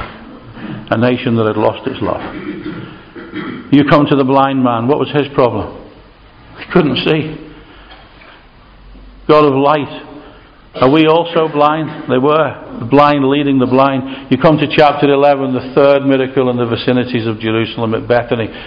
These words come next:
What is it? It's one that's dead. Look at the three miracles that were performed there. One of them, there is no love. One of them, there is no light. One of them, there is no life. And yet the Lord Jesus in that very gospel tells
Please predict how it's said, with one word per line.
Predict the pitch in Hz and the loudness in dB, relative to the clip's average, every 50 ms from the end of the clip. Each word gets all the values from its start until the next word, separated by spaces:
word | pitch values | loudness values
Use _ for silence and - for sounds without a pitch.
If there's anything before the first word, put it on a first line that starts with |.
| - - - | -18 -4 0
What | 139 135 139 | 2 4 4
is | 143 120 | 2 2
it? | 139 135 131 - - - - - - - | 0 -2 -4 -6 -12 -16 -16 -10 -4 -2
It's | 135 127 139 | -2 0 2
one | 131 135 131 127 | 2 4 4 4
that's | 120 113 104 98 98 98 | 2 0 -4 -6 -6 -2
dead. | 107 110 113 113 110 104 - - - - - - - - - - - - - | 0 0 0 0 -2 -4 -6 -12 -18 -20 -20 -20 -20 -20 -20 -20 -20 -6 0
Look | - 143 139 151 | 2 2 4 4
at | 147 127 | 2 0
the | 131 123 - | -2 -2 0
three | 135 135 135 131 | 2 2 4 4
miracles | 127 127 131 123 123 - 127 117 101 | 4 2 0 0 -2 -2 -2 -2 -2
that | 120 113 | -2 -2
were | 113 113 - | -4 -2 -2
performed | - 113 107 - - 123 123 120 120 110 107 | -2 -2 0 2 2 2 2 2 2 2 2
there. | 117 110 104 - - - - - | 2 2 0 -2 -8 -14 -6 0
One | 117 120 139 139 | 2 4 4 4
of | 139 127 120 123 | 4 2 2 0
them, | 123 113 - - - - - - - - | 0 -2 -4 -8 -14 -16 -16 -16 -4 0
there | - 123 123 | 2 4 4
is | 127 123 113 123 - - - - - | 4 4 2 -2 -6 -12 -12 -4 0
no | 131 127 131 127 127 | 2 4 6 6 4
love. | 123 120 117 107 101 92 - - - - - - - - - - - - | 4 2 0 -2 -4 -6 -8 -12 -16 -18 -20 -20 -20 -20 -20 -20 -6 0
One | - 131 139 135 | 4 4 6 6
of | 131 120 | 4 4
them, | 127 131 127 123 | 2 2 2 0
there | 120 120 120 | 0 0 0
is | 120 113 | 0 0
no | 120 127 123 123 | 2 2 4 2
light. | 123 120 117 117 117 110 - - - - - - - - - | 2 0 -2 -2 -4 -6 -8 -12 -16 -20 -20 -20 -20 -10 -2
One | - 120 127 127 | 2 4 4 4
of | 127 113 107 | 2 2 0
them, | 120 117 117 | 0 0 0
there | 113 113 107 | 0 0 0
is | 110 98 107 | 0 0 2
no | 113 113 113 110 | 2 2 2 2
life. | 107 107 107 110 110 104 92 - - - - - - - - - _ _ _ _ _ - - - - - | 0 0 -2 -2 -4 -6 -8 -10 -10 -12 -12 -16 -18 -20 -20 -20 _ _ _ _ _ -20 -20 -20 -8 -2
And | 127 123 120 | 0 2 2
yet | 131 131 123 | 2 2 2
the | - 127 | 0 0
Lord | 127 135 135 139 131 - | 2 2 2 0 -2 -2
Jesus | - 139 139 127 123 123 110 | -2 -2 -2 -2 -2 -2 -2
in | 123 117 117 | -2 0 0
that | 120 120 117 107 | 0 0 0 0
very | 107 127 127 127 113 - | 0 0 0 0 0 0
gospel | 117 120 113 117 - - 113 104 - - - - - - | 0 0 0 -2 -6 -8 -10 -10 -10 -12 -20 -20 -20 -4
tells | - 139 123 117 | -2 0 0 0